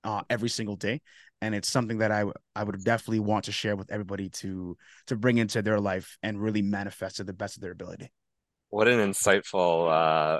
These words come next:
Speaker 2: expression. Yeah, that's awesome. I love that. Um,
Speaker 1: <laughs>
Speaker 2: yeah, it's really, it's really interesting. Um, I, I, I think people are,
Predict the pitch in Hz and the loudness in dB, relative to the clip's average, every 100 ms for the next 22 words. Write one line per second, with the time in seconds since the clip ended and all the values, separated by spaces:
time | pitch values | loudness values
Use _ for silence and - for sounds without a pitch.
0 | 78 80 - - 82 - 87 76 85 85 | -2 -6 -4 0 2 4 2 2 6 8
1 | 87 - 85 87 85 80 78 82 82 76 | 6 6 4 4 2 0 0 2 2 2
2 | 76 76 - 85 82 78 78 - - _ | 2 2 0 0 2 0 -2 -8 -20 _
3 | - - 143 101 85 - 98 - 113 117 | -20 -8 2 8 8 8 6 4 4 10
4 | 156 - - 117 - 131 165 - 95 - | 10 10 8 6 6 8 8 6 2 0
5 | - 90 78 82 82 82 82 90 98 92 | 0 0 0 0 0 0 0 4 6 6
6 | - 98 98 95 - - 113 - 127 - | 6 6 6 2 -2 0 0 2 0 0
7 | _ _ - 123 - 120 110 95 92 90 | _ _ -8 -6 0 4 8 8 8 6
8 | 87 | 4